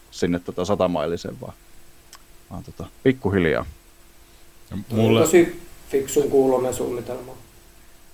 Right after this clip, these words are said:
Speaker 2: Mulle ikään kuin takertui tuosta semmonen, semmonen niinku hau-, huomio, että, että sä juokset ihan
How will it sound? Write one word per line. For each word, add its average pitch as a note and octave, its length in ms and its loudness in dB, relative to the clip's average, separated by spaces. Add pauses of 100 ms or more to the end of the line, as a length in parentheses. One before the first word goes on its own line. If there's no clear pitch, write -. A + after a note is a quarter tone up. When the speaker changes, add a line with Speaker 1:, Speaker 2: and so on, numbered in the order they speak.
(120)
Speaker 2:
Mulle G2+ 400 -2
ikään F2+ 200 -2
kuin E2+ 140 -8 (260)
takertui F2 460 -4
tuosta F2+ 440 -6 (480)
semmonen, E2+ 640 -4 (260)
semmonen D#2+ 500 -12
niinku D#2 300 -12 (640)
hau-, F2+ 160 -8 (240)
huomio, D2+ 640 -2
että, D#2 360 -12 (180)
että - 180 -16
sä E2+ 140 -4
juokset F2+ 500 -4
ihan F2 200 -18